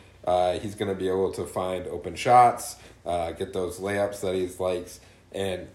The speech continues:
I feel like, uh, I don't know if you saw this in the highlights, Noah, but the first half of that Minnesota game, he was kinda passing too much, trying to set up other people. Uh,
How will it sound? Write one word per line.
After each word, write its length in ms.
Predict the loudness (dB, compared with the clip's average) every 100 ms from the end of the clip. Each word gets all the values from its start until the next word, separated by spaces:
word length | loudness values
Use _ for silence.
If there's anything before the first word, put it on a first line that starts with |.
| -20 -20 -6
I 100 | -6
feel 280 | -2 2 4
like, 400 | 4 2 -2 -14 -20 -20 -20 -20 -12
uh, 560 | -4 0 2 0 0 -4 -4
I 60 |
don't 100 | -4
know 100 | -4
if 80 | -4
you 60 | -6
saw 260 | 0 2 2
this 80 | -2
in 60 |
the 60 | -4
highlights, 420 | 0 0 -2 -4
Noah, 240 | -4 -4
but 120 | -4 -6
the 80 | -6
first 340 | -2 -2 0
half 280 | 2 2 2
of 60 |
that 360 | -4 -4 -8 -10
Minnesota 520 | -6 -6 -4 -2 0
game, 380 | 0 -2 -4 -6 -14 -20 -20
he 120 | -10 -8
was 120 | -4
kinda 400 | -2 0 -2 -4 -12
passing 500 | -4 -2 -2 -2 -4
too 160 | -2 -2
much, 500 | 2 0 -2 -8 -8
trying 200 | -8 -6
to 80 | -6
set 160 | -4
up 140 | -4 -4
other 180 | -4
people. 500 | -4 -4 -2 -2 -4 -10 -20 -20 -14
Uh, 400 | 0 2 4 2